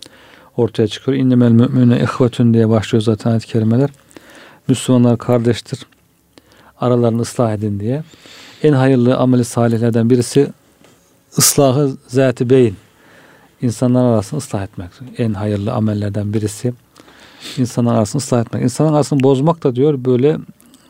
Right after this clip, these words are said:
e, s-, usturanın saçı kazıdığı gibi dini kökünden kazıyan bir günah olarak görülüyor.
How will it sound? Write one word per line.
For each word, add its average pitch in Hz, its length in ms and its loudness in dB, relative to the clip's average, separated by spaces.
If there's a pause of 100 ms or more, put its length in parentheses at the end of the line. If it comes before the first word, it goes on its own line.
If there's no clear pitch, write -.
(140)
e, 117 280 -2 (120)
s-, - 260 -18 (280)
usturanın 131 500 0
saçı - 340 -6
kazıdığı 120 360 0
gibi 147 240 0
dini 131 380 4 (240)
kökünden 127 380 -4
kazıyan 131 420 -2
bir 139 80 0
günah 131 280 2 (1300)
olarak 113 380 -4
görülüyor. 113 520 -4